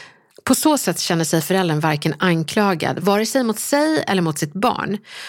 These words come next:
Då är det mycket lättare för dem att hålla garden nere och ta emot önskemålet som du har,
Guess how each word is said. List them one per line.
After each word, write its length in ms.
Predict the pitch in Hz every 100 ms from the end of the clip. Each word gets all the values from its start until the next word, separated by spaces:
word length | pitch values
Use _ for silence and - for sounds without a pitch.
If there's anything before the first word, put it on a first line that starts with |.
| -
Då 140 | 202 254
är 60 |
det 60 | 311
mycket 260 | 262 - 202
lättare 520 | 240 - - 311 294
för 120 | 214
dem 180 | 180 165
att 100 | 151
hålla 200 | 170 156
garden 580 | 151 160 147 143 147 170
nere 500 | 190 165 208 214 202 - - -
och 120 | 208
ta 140 | 214 226
emot 280 | 208 151 - -
önskemålet 720 | 240 185 - 190 214 254 247
som 160 | - 151
du 100 | 147
har, 360 | 143 - 190